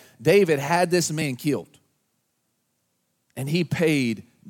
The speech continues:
dearly. The consequences of that basically ripped the kingdom in half after a couple generations. You see, when we run away, men, from responsibility, we're running into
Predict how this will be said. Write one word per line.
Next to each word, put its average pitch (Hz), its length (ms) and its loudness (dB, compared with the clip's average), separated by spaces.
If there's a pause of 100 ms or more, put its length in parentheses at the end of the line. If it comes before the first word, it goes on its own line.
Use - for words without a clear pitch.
dearly. 117 680 0
The 110 100 -10
consequences 147 720 -6
of 127 120 -2
that 127 280 2 (420)
basically 147 580 2
ripped 123 340 -2
the 135 80 -6
kingdom 117 460 -6
in 98 80 -6
half 98 440 -8 (100)
after 110 340 -4
a 95 40 -4
couple 95 260 -4
generations. 87 680 -14 (760)
You 120 60 -16
see, 127 280 -2 (300)
when 117 260 -4
we 127 180 0
run 127 320 -2
away, 143 460 0
men, 135 260 -4
from 117 240 -8
responsibility, 117 840 -4 (640)
we're 131 220 2
running 123 500 -2
into 120 580 -6